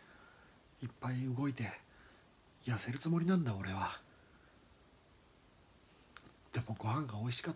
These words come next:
た。二杯も食べちゃった。いかん、いかん。いかん、いかん。おやすみなさい。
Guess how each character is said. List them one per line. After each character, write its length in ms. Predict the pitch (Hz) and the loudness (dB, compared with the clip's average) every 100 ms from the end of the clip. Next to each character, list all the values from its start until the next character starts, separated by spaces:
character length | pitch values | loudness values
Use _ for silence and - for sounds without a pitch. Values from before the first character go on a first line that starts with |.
| - | -6
た。 140 | 98 - - - - - - - - - - - - - - - | -12 -12 -20 -20 -20 -20 -20 -20 -20 -20 -20 -20 -20 -20 -18 -2
二 160 | 262 196 | 6 10
杯 160 | 175 175 | 10 8
も 140 | 131 | 4
食 100 | 113 | -2
べ 60 | 110 | -4
ち 100 | - | -6
ゃ 20 | |
っ 40 | - | -8
た。 100 | - - - - - - - - - - - - - - - - - - - - | -14 -14 -18 -20 -20 -20 -20 -20 -20 -20 -20 -20 -20 -20 -20 -20 -20 -20 -18 -4
い 60 | |
か 160 | - 101 | 0 0
ん、 80 | 92 | 0
い 40 | |
か 120 | - | 2
ん。 100 | 110 - - - - - - - - - - 123 | 2 0 -18 -20 -20 -20 -20 -20 -20 -20 -8 -4
い 40 | |
か 140 | 131 131 | -2 0
ん、 60 | |
い 20 | |
か 120 | 123 156 | 4 4
ん。 80 | 151 - - - - - - - - - - - - - - - - - - - - - | 2 -6 -20 -20 -20 -20 -20 -20 -20 -20 -20 -20 -20 -20 -20 -20 -20 -20 -20 -20 -20 -6
お 80 | 120 | 0
や 80 | 113 | 0
す 100 | 107 | 0
み 60 | 107 | -2
な 100 | 104 | -4
さ 140 | |
い。 60 | 104 | -4